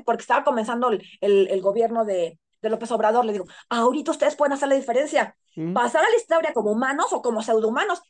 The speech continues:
Speaker 1: pero pues igual no les, no les importó, ¿no?".
Speaker 2: Pasaron la historia como
Speaker 1: Es
Speaker 2: lo mismo, nada más con otro nombre.
Speaker 1: como parte de lo mismo. Y ahí si te das cuenta,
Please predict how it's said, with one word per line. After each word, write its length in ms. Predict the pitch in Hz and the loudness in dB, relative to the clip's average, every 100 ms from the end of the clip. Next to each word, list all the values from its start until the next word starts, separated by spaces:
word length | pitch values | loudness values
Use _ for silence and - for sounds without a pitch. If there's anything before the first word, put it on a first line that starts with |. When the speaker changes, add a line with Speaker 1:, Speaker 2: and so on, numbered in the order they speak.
| _ | _
Speaker 1:
pero 180 | 523 587 | -4 -4
pues 120 | 605 554 | -4 -4
igual 220 | 554 659 640 | 0 0 2
no 140 | 554 480 453 | 2 0 -2
les, 160 | 320 | -4
no 220 | 220 415 392 | -6 -4 -2
les 220 | 269 269 | -4 -6
importó, 360 | 196 185 185 | -8 -8 -4
¿no?". 40 | 202 | -4
Speaker 2:
Pasaron 260 | 143 185 180 | 0 2 2
la 80 | |
historia 320 | 151 - 175 170 | 0 0 0 0
como 200 | 151 143 | 0 -2
Speaker 1:
Es 40 | |
Speaker 2:
lo 80 | 143 | 0
mismo, 360 | 165 139 147 - _ _ | 2 2 -2 -6 _ _
nada 100 | 160 | -4
más 140 | 165 156 | -4 -2
con 120 | 147 | -2
otro 160 | 143 | 0
nombre. 200 | 143 135 | -2 0
Speaker 1:
como 200 | 285 285 | 0 0
parte 340 | 233 320 339 415 440 | 2 2 2 0 2
de 60 | |
lo 100 | 320 | 2
mismo. 340 | 254 269 330 302 | 2 0 0 2
Y 60 | 254 | 2
ahí 100 | 226 | 2
si 80 | |
te 80 | 240 | 2
das 200 | 311 392 | 0 0
cuenta, 280 | 392 370 359 | 0 -2 0